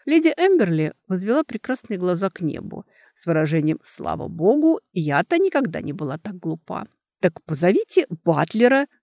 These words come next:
воскликнула она с нетерпением. "Если у кого и есть запасной ключ, то наверняка у него". Батлер, выросший словно из-под земли, смог одним взглядом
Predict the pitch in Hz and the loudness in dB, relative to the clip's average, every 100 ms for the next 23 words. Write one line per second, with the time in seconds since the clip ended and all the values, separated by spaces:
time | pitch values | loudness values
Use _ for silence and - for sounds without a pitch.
0 | - 190 - 139 151 147 143 143 - 165 | -10 -8 -8 -8 -4 -2 -2 -4 -6 -8
1 | 160 156 - 147 147 156 160 _ _ - | -8 -10 -6 -4 -4 -6 -8 _ _ 0
2 | 240 226 220 226 220 233 226 381 320 175 | 0 2 4 4 6 6 8 6 6 0
3 | 175 - 151 - 151 - - 175 165 156 | 0 0 -2 -2 -8 -8 -6 0 0 0
4 | 151 151 175 269 294 285 269 277 _ _ | -2 0 2 4 4 4 0 -2 _ _
5 | _ _ 180 262 349 208 147 - - 180 | _ _ 0 4 4 2 -4 -8 0 2
6 | 165 - 156 - 156 151 143 - 160 165 | 2 0 -6 -2 -2 -2 -4 -6 -6 0
7 | 220 294 339 _ _ - - 349 - 285 | 2 4 2 _ _ -8 2 2 4 2
8 | 302 294 226 254 269 254 | 2 2 0 0 0 -2